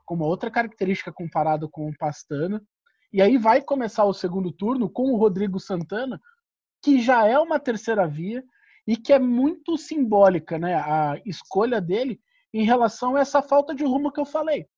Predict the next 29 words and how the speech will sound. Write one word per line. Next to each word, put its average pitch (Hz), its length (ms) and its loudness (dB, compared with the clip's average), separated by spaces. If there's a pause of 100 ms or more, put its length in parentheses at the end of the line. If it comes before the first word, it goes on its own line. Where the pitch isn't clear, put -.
(120)
Porque 151 180 -6
o 180 80 0
Curitiba 220 400 -2
procurou 214 400 0
uma 196 160 -2
série 247 320 -4
de 247 100 -8
técnicos, 247 680 -10 (560)
todos 285 320 2
eles 247 240 4
praticamente 196 880 -2
com 196 240 -2
poucas 277 400 0
ideias 254 340 4
em 233 120 0
comum, 196 400 -2
né? 208 120 -4 (120)
Técnicos 196 600 -6 (380)
com, 180 420 -2 (300)
é, 143 480 0
estilos 226 540 0
diferentes, 185 680 -2 (380)
e 254 60 4
aí 254 100 6
encontrou 220 480 0
no 190 120 2
Rodrigo 185 360 0
Santana 202 520 -2
uma 254 280 -2